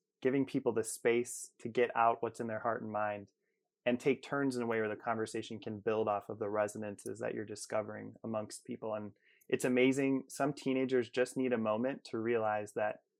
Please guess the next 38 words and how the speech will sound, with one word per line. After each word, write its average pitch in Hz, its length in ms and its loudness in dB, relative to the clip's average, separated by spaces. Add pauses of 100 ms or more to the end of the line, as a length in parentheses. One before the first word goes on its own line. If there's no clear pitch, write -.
what 127 240 6
they're 131 160 10
thinking 127 400 0
and 110 140 -2
feeling 123 380 2
or 110 80 -2
going 117 340 0
through, 175 340 -4 (460)
it 131 80 2
might 135 200 6
be 160 80 0
unique 123 380 4
to 139 100 -2
them 131 220 2
in 120 100 0
the 110 80 0
specifics, - 880 -2 (240)
but 123 140 2
some 143 140 2
of 135 140 2
the 120 80 4
general 120 580 4
emotions 123 480 0
behind 139 360 -2
it 151 160 2
or 113 100 -6
some 120 180 -6
of 113 120 -4
the 110 260 0 (360)
larger 117 440 6
themes 120 420 -2
of 113 160 2
the 110 100 2
challenges 110 520 -4
and 110 120 -8
issues 123 260 -4
they're 139 120 0
facing 139 460 -2